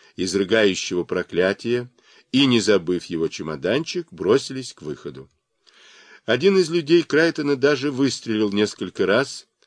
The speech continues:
в спрятавшегося за металлическими опорами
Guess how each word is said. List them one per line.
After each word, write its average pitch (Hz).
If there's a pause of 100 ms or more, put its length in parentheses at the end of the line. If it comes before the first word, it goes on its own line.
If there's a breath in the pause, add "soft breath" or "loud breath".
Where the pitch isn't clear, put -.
в -
спрятавшегося 123
за 95
металлическими 92
опорами 123